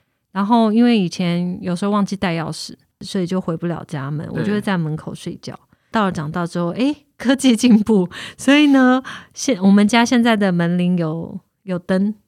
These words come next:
Speaker 2: 哦。
Speaker 1: 所以我按门铃的时候会叮咚叮咚，然后家里会非常亮。
Speaker 2: 因为以前是，诶，对耶，这是一个很大的困扰耶，
Speaker 1: 对。
Speaker 2: 就是你没办法叮咚叮咚，根本没有人知道你回来。
Speaker 1: 对。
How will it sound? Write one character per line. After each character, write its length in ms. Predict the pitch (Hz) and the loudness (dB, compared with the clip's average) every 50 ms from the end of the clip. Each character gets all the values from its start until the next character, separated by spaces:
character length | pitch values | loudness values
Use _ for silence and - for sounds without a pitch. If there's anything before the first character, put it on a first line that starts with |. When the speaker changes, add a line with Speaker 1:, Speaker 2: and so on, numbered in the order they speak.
| _ _ _ _ _ _ | _ _ _ _ _ _
Speaker 2:
哦。 420 | - 135 127 131 139 147 151 151 151 | -4 -2 0 2 2 2 2 2 4
Speaker 1:
所 80 | 311 | 4
以 60 | 320 302 | 6 6
我 60 | 247 | 6
按 180 | 220 247 277 | 6 6 6
门 180 | 262 247 226 226 | 6 6 6 6
铃 140 | 226 220 214 | 6 4 4
的 60 | 214 | 2
时 100 | 214 226 | 2 0
候 60 | 214 | 0
会 60 | 226 | 0
叮 180 | 220 - 302 294 | 0 2 2 4
咚 160 | 277 262 247 | 4 4 6
叮 160 | 262 269 262 | 6 6 6
咚， 180 | 254 247 226 208 | 4 4 4 2
然 100 | 190 190 | 2 0
后 220 | 202 214 214 208 190 202 | 0 0 0 -2 -4 -4
家 160 | - 214 190 | -4 -2 -2
里 140 | 196 185 170 | -2 -2 -2
会 120 | 196 196 | -2 -2
非 220 | 190 - - 180 175 | -2 -2 -2 -4 -4
常 240 | - 165 165 165 165 | -4 -4 -6 -6 -6
亮。 240 | 165 170 170 175 170 _ _ | -6 -6 -8 -10 -12 _ _
Speaker 2:
因 120 | - 262 254 | -6 -2 -2
为 60 | 240 | 0
以 80 | 226 | 0
前 180 | 240 240 233 226 | 0 0 0 0
是， 120 | 143 175 185 185 | -2 -2 -4 -4
诶， 80 | - 170 - | -6 -6 -2
对 180 | - 226 208 190 | 0 2 4 4
耶， 140 | 156 123 123 | 4 2 2
这 100 | 165 185 | 0 -2
是 180 | 185 - 214 | -4 -2 -2
一 60 | 208 | -2
个 100 | 185 170 | -2 -2
很 140 | 156 123 110 | -2 -4 -4
大 160 | 120 156 151 | -4 -4 -4
的 140 | 131 117 113 | -4 -4 -6
困 280 | 110 - 160 151 127 110 | -8 -6 -6 -4 -4 -4
扰 240 | 98 87 80 78 76 | -4 -6 -6 -6 -8
耶， 180 | 78 90 101 117 139 | -10 -12 -12 -12 -8
Speaker 1:
对。 100 | - 214 | -4 0
Speaker 2:
就 60 | 202 | 0
是 100 | 196 190 | 2 2
你 20 | 175 - | 0 0
没 100 | - 139 | 0 0
办 100 | 165 156 | 0 0
法 80 | 131 | 0
叮 220 | 117 - 139 143 135 | -2 -4 -6 -6 -4
咚 160 | 127 117 110 | -4 -4 -4
叮 180 | 110 110 110 | -4 -6 -6
咚， 220 | 107 107 101 98 101 | -4 -6 -6 -6 -6
根 100 | - 147 | -6 -6
本 80 | 131 | -4
没 80 | 113 110 | -4 -4
有 60 | 107 | -4
人 100 | 104 104 | -4 -6
知 120 | 101 107 110 | -6 -8 -8
道 80 | 110 | -8
你 100 | 107 98 | -8 -10
回 160 | - 90 80 | -10 -14 -16
来。 220 | - - - - - _ _ _ _ _ | -16 -16 -18 -20 -20 _ _ _ _ _
Speaker 1:
对。 340 | - 202 185 165 - - | -2 -2 -2 -2 -4 -8